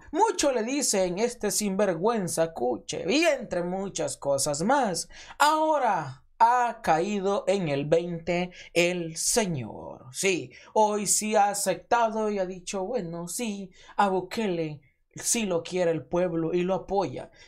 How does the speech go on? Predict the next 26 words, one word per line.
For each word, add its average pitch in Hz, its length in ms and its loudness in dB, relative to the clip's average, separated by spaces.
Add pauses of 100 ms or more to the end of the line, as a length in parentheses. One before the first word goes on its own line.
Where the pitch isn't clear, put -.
ya 190 260 2
que 170 260 2
chiquillo 185 500 -2
periquillo 196 680 -2
Powers 190 520 2
se 160 300 2
vio 190 260 0
entre 175 320 0
la 160 120 4
vida 185 220 0
y 170 40 0
la 156 120 2
muerte 196 600 0 (380)
y, 226 220 -2
pues, 170 540 0 (100)
tuvo 196 420 0
que 160 240 0
ver 185 300 0
qué 190 160 -2
podía 170 380 2
hacer 226 340 4
y 185 160 0
al 165 140 4
hospital 190 760 0
que 165 180 0
llegó 247 440 0